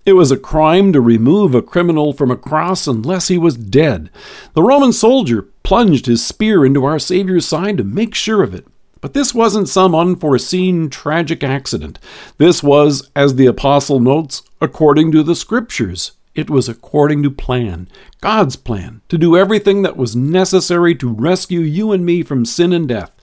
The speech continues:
and reconcile us to himself. Isaiah had said it already, centuries earlier,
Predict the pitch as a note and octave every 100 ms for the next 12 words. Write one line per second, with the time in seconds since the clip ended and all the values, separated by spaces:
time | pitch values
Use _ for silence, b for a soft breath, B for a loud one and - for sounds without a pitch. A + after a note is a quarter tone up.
0 | b b F3+ C4 D4 C#3 A2+ A2 G#2 G#2
1 | - F3+ E3 D3+ - G#3+ C#3+ _ _ B
2 | B B B B2+ C3 G#2+ G3+ A3+ F3+ C#3+
3 | C3 F3+ F#3 F#3 E3+ E3 D#3 - - -
4 | - - F#3 F#3 F3 E3 B2+ C3 A#2 F#2
5 | D#2